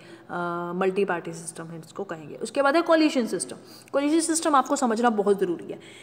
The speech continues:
क्योंकि ये आपके भारत के इतिहास की अगर हम बात कर रहे हैं या भारत के हम प्रेजेंट वर्तमान की बात कर रहे हैं, तो इसमें कोलिशन सिस्टम का बहुत बड़ा महत्व रहा है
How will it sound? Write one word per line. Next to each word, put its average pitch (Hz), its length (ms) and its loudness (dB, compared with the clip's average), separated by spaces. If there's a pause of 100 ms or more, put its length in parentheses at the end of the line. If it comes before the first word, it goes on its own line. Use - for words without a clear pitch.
(120)
क्योंकि 311 200 6
ये 294 640 2
आपके 254 480 0
भारत 226 460 0
के 262 60 -2
इतिहास 208 480 0
की 226 100 -2
अगर 202 160 0
हम 190 100 -4
बात 170 240 -8
कर 175 100 -8
रहे 175 100 -8
हैं 185 140 -6
या 262 140 8
भारत 220 400 0
के 233 60 -2
हम 240 120 -2
प्रेजेंट 247 480 4
वर्तमान 214 540 2
की 220 140 -4
बात 175 200 -4
कर 180 140 -6
रहे 180 140 -8
हैं, - 460 -8
तो 330 80 0
इसमें 339 220 0
कोलिशन 302 440 2
सिस्टम 330 340 0
का 320 100 6
बहुत 240 220 4
बड़ा 202 180 0
महत्व 175 360 -8
रहा 160 140 -10
है 160 240 -20